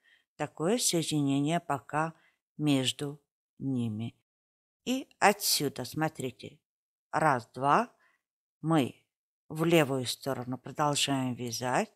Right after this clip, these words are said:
Сначала мы переходим переходными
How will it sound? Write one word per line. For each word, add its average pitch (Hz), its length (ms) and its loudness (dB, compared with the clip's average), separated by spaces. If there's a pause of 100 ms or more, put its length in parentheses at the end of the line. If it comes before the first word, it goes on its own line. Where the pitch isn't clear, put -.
(480)
Сначала 135 840 2
мы 120 240 -2 (120)
переходим 131 800 -4 (1400)
переходными 147 1000 -2